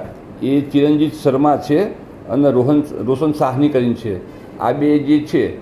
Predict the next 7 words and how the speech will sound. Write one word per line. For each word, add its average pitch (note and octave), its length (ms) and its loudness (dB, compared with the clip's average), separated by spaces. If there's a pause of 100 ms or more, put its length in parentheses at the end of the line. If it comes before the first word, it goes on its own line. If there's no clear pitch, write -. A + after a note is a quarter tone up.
(420)
એ D3 300 2
મરણ B2 400 0
જનાર F3+ 320 2 (280)
અને C#3 120 0
આરોપીઓ C3+ 560 0 (580)
એ E3 240 4
અગાઉ D#3+ 240 2